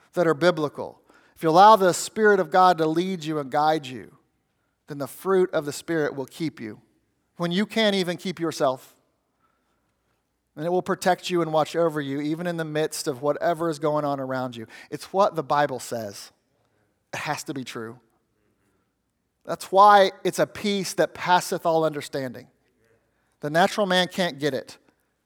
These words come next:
This comes from God alone. It's the fruit that the Spirit reaps in your life as you rely on him.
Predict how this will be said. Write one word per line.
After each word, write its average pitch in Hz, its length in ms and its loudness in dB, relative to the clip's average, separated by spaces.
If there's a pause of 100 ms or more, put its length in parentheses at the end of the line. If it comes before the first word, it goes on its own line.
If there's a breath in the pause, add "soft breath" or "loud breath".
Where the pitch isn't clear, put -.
(220)
This 143 140 -14
comes 180 260 -2
from 185 160 -6
God 160 240 8
alone. 127 480 0 (400 soft breath)
It's 156 160 -4
the 165 160 -2
fruit 208 600 0
that 185 120 -4
the 160 80 -6
Spirit 196 520 2
reaps 175 520 -6
in 175 80 -2
your 165 180 0
life 170 440 6
as 151 120 -8
you 151 80 -6
rely 156 460 6
on 147 160 2
him. 135 420 -8